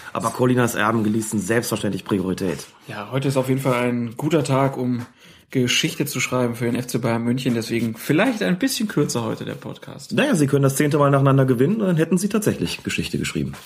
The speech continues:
Speaker 2: Fantastisch. Eine weitere Statistik für Pep und seine Jungs. Ähm, ja, dann habe ich letzte Woche, letzten Montagabend Fernsehen geguckt.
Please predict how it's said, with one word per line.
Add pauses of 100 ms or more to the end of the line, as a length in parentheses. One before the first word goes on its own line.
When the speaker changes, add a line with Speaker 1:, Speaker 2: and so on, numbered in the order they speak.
(260)
Speaker 2:
Fantastisch.
Eine
weitere
Statistik (320)
für
Pep
und
seine
Jungs. (520)
Ähm,
ja,
dann
habe
ich
letzte
Woche,
letzten
Montagabend
Fernsehen
geguckt.